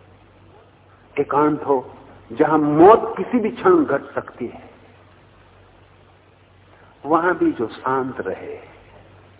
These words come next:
वहां भी जो मौन रहे, अडिग रहे, अकंप रहे। क्यों?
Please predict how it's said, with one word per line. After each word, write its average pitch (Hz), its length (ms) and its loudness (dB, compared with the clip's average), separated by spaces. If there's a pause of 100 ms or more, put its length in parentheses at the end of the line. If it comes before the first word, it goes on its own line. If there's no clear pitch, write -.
(680)
वहां 135 300 2
भी 139 120 -2
जो 120 180 -4
मौन 123 380 2
रहे, 101 220 -2 (100)
अडिग 123 300 -2
रहे, - 280 -10 (600)
अकंप 147 420 0
रहे। - 240 -10 (140)
क्यों? 127 200 -2